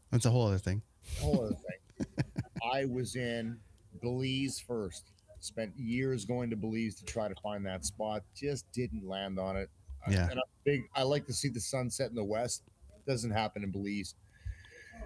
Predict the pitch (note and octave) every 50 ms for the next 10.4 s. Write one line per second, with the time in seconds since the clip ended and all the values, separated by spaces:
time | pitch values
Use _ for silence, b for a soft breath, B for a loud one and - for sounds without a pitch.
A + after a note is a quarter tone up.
0 | B B C3 D3 D#3 D3+ D3 D3+ D3 C3+ C3 - - - C#3+ C#3 C3+ C3 B2 B2+
1 | C3 C3 C3 B2+ A#2 - - C3+ C3 B2 A#2+ B2 B2 A#2+ - - B2+ A#2+ A2+ G#2+
2 | A2 G#2+ F#2+ A2 G#2 G#2 F#2+ - A2 G#2 G2+ F#2+ - G2 G2 G2 G2+ F#2+ F#2 F2+
3 | E2+ - G#2+ F#2 - - - - A#2 A2 A2 F#2+ G#2+ G#2 G2+ G2+ G2+ - - G2+
4 | F#2+ F#2 F#2 F#2+ F#2 - - G2+ F#2+ F#2+ F#2+ F#2+ F#2+ F#2+ F#2 - - G#2+ E2+ -
5 | - G#2+ G#2 G2+ F2+ - G#2 F#2+ G2+ A2 A#2 A#2 B2 A#2+ A2 G#2+ - - A2 G#2
6 | G2 F#2+ - - A2 G2+ G2 F#2 F#2+ G#2+ A2+ A2+ - - F#2+ F2 F2 F2 - -
7 | b b b b b b b b b b - - G2 G#2 G#2 G2+ G2 F#2+ F#2+ F#2+
8 | F#2 F2+ F2 - - - - - - - - - - - - - - - G#2 G2+
9 | G2 G#2 G2 - C3+ C#3+ C#3+ A#2+ G#2+ - - - - A#2+ A#2 A2 - G2+ F2 D#2+
10 | - - A2 A2+ G2 E2+ F2 -